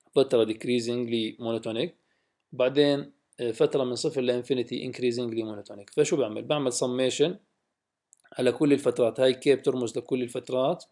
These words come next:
اللي بجيبها أنا من transformation function. F x of x k على دي واي by دي إكس هون. طبعًا نرجع بس نتذكر هون شغلة. اللي فعليًا عملته أنا هون إنه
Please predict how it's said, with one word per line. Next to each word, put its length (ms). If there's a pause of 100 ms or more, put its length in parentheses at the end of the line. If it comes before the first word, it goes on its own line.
(440)
اللي 580
بجيبها 460
أنا 100
من 160
transformation 720
function. 260 (540)
F 100
x 360
of 40 (100)
x 240
k 40
على 320
دي 100
واي 180
by 220
دي 220
إكس 300 (540)
هون. 240 (400)
طبعًا 240
نرجع 320
بس 200
نتذكر 500
هون 260
شغلة. 440 (560)
اللي 120
فعليًا 440
عملته 420
أنا 300 (280)
هون 300
إنه 400